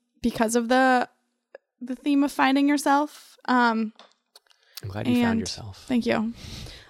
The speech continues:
Speaker 1: I, it was a hard work. <laughs> Um, and I also just, like, so associate it with, like, being on the train and listening to it repeatedly over and over and over and over again.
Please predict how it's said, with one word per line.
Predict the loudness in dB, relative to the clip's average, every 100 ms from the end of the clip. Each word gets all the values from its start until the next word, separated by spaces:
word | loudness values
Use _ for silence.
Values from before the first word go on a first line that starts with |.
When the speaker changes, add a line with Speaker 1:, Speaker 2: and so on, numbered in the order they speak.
| _ 0
Speaker 1:
I, | 0
it | 0
was | -2 0
a |
hard | 0 0
work. | -2 -2 -4
<laughs> | -4 -6 -6 -6 -4 -2 0 -2 -2 -8 -4 6
Um, | 8 10 8 4 -2 -8 -20 _
and | 4 8
I | 8
also | 8 6 4
just, | 0 0
like, | 0 -2 -20 _
so | -8 -2 4 6 6 2 -2 -4
associate | -4 0 -2 0 2 2
it | 2 -2 _ _ _ _ _ _ _ _ _ _ _ _
with, | -6 -2
like, | -2 -2 -6 -20 _ _ _ _ _ _ _ _ _ _ _ _ _ _ _ -6
being | -2 -2
on | -2
the | -6
train | -8 -4 -4
and | -4
listening | -6 -6 -6
to | -6
it | -6 -8
repeatedly | -14 -12 -10 -6 -6 -6 -8
over | -8 -8 -6 -6
and | -4 -4 -4
over | -4 -2 -4
and | -2
over | -2 2 2
and | 2
over | 4 4
again. | 4 2 2